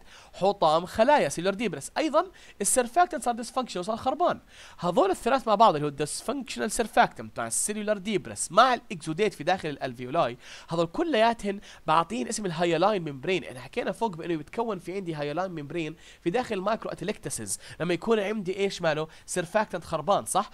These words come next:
فهون عندي سيرفاكتنت ايضًا خربان سيؤدي الى هايلاين ممبرين، اي غشاء تبع الالفيولاي بيكون زي شكل كارتج، بيكون شكله زجاجي بسبب إن هذا السيرفاكتنت خربان. ولكن هل برايك هون بس الالفيولاي اللي تدمر؟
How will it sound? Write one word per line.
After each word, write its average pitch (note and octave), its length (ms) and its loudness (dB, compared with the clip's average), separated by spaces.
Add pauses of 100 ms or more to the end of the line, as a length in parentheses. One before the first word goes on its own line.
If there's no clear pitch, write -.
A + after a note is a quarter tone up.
(160)
فهون G#3 160 4
عندي A#3 120 -2
سيرفاكتنت A#3+ 420 -2
ايضًا A#3+ 160 0
خربان A3+ 340 0
سيؤدي E3+ 440 -4
الى D3+ 100 -2
هايلاين D3 440 0
ممبرين، C#3 480 -4 (260)
اي E3+ 100 6
غشاء F3 640 2
تبع C#3+ 180 -2
الالفيولاي D3+ 680 0
بيكون E3 400 -6
زي D3 140 -10
شكل C#3+ 280 -10
كارتج، F3 420 -4 (180)
بيكون - 180 -2
شكله E3 240 -2
زجاجي F3 580 0 (180)
بسبب G3+ 180 6
إن F#3 60 4
هذا F#3 100 2
السيرفاكتنت F3 540 -2
خربان. C#3+ 380 0 (380)
ولكن G3+ 320 2
هل D#4 180 2
برايك D4+ 320 0
هون A#3+ 220 -4
بس A#3+ 180 0
الالفيولاي A3 540 -2
اللي G#3+ 120 -6
تدمر؟ F#3+ 380 0